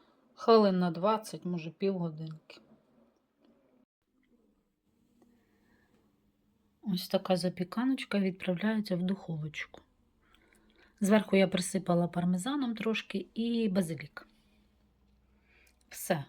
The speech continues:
хвилин двадцять, ну, можливо, півгодини. Сто вісімдесят градусів духовка.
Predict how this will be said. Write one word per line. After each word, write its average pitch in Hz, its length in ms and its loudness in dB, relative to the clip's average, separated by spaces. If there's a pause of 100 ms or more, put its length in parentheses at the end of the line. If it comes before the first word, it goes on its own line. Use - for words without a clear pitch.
хвилин 233 420 0
двадцять, 196 680 -6 (1600)
ну, 320 180 -2
можливо, 180 480 -2 (240)
півгодини. 156 680 -6 (920)
Сто - 200 2
вісімдесят 185 580 0
градусів 160 500 -8 (440)
духовка. - 540 -6